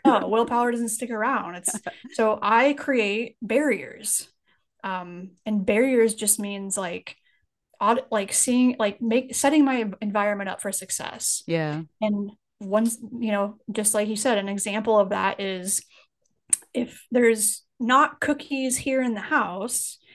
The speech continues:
Speaker 2: my brain necessarily isn't thinking about those cookies. Or if I do think about the cookie, it's not there, and I'm not going to
Speaker 1: <laughs>
Speaker 2: go out to the store and <laughs> buy a coo-,
Speaker 1: Right.
Speaker 2: like,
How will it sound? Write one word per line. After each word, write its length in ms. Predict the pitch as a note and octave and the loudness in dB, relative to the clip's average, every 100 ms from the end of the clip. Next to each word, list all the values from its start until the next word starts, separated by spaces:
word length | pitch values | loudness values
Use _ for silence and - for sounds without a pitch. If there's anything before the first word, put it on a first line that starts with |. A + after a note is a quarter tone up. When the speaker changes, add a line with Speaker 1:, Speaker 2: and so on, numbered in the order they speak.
| _ _ | _ _
Speaker 2:
my 160 | A3 | -2
brain 460 | G#3+ A3+ B3+ C4+ B3 | 0 2 4 6 6
necessarily 600 | A#3 A#3 A3+ - G#3 G#3 | 4 2 0 -2 -2 -2
isn't 260 | G#3 - - | -6 -8 0
thinking 420 | D4+ C#4+ G3+ E3+ | 2 2 -2 -8
about 300 | F3+ E3+ E3+ | -10 -10 -10
those 200 | E3 F3 | -12 -10
cookies. 600 | F#3 - - - A#3+ - - _ _ | -10 -14 -18 -16 -14 -14 -16 _ _
Or 520 | D#4 D#4+ G#3+ F#3+ G#3+ - - _ _ | 4 6 4 2 -4 -12 -20 _ _
if 180 | A#3 A#3 | 0 2
I 100 | G#3 | 2
do 180 | C4 F4 | 2 4
think 240 | D#4 A#3 | 2 2
about 240 | G3+ F3 | 0 -4
the 80 | - | -6
cookie, 540 | - G3 G3 A3+ C#4+ C#4+ _ _ | -8 -6 -4 -4 -4 -8 _ _
it's 220 | B3 B3+ | 0 2
not 320 | C4+ C#4 - | 2 0 0
there, 520 | G#3+ B3+ G3 F3+ B3 - | 2 2 2 -2 -6 -6
and 140 | A#3 | -4
I'm 160 | B3+ C#4+ | 2 6
not 200 | D4+ A3 | 6 4
going 220 | A3 G#3+ | -2 2
to 100 | D4 | 0
Speaker 1:
<laughs> 40 | - | 2
Speaker 2:
go 280 | G#3+ G#3 - | -2 -2 0
out 180 | A#3 B3+ | 0 0
to 80 | C4+ | -2
the 120 | C#4+ | 2
store 760 | C#4 - C#4 G#3+ F#3+ F#3 G3+ G#3 - - | 4 4 4 2 0 -6 -6 -10 -20 -8
and 240 | - A#3+ A#3+ | 0 2 4
<laughs> 540 | A#3 - - - - | 2 0 -8 -16 -2
buy 120 | B3 | 2
a 80 | B3+ | 6
coo-, 60 | C4 | 6
Speaker 1:
Right. 100 | A#3+ | 8
Speaker 2:
like, 220 | B3+ A#3 | 4 2